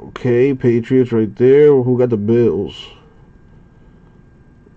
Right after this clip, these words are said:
The Bills belong to... Okay, so that's two different owners. What about the Jets?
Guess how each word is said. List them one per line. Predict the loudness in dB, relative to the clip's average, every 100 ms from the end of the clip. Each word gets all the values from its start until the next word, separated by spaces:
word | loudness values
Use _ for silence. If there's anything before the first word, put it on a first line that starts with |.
| _
The | -12
Bills | -8 -2 0 0 -4 -6
belong | -6 -6 -4 -4 -6 -6 -8
to... | -6 -4 -2 -4 -4 -6 -6 -6 -6 -6 -6
Okay, | -6 -6
so | -4 -4
that's | -4
two | -4 -4
different | -2 -4 -4
owners. | -4 -2 -2 -2 -2 -2
What | -4
about | -4 -4
the | -4
Jets? | -6 -6 -6 -10 -18 -20 -20